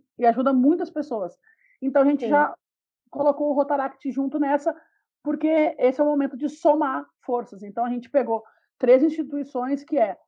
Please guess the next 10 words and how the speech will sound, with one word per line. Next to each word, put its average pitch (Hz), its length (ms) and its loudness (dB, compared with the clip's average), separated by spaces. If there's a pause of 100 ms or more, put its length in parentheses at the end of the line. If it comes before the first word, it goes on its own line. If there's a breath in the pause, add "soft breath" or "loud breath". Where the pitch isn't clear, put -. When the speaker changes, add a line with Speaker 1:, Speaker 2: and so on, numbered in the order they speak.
Speaker 1:
a 247 180 -4
Chamba 285 520 0 (560 loud breath)
e 269 80 0
a 262 80 2
Ponte 254 280 -6
Produções, 247 540 -8
que 294 100 -8
trabalham 277 400 0
com 262 160 -8
festa 233 560 0